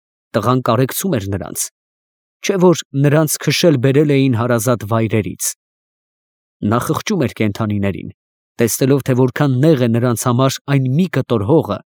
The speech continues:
որ կտրում անցնում էին երեք ցատկով,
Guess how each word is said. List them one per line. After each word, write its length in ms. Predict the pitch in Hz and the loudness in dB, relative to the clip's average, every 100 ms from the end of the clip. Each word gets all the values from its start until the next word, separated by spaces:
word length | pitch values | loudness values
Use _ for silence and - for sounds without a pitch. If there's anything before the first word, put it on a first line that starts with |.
| _ _ _ - | _ _ _ 0
որ 180 | 143 160 | 0 2
կտրում 400 | 165 135 170 151 | -2 0 2 2
անցնում 380 | 120 - 165 139 | 0 -2 -2 2
էին 280 | 120 117 107 | 2 0 0
երեք 360 | 117 127 131 | 0 0 -2
ցատկով, 520 | - 135 - 139 98 | -2 -4 -2 -2 -2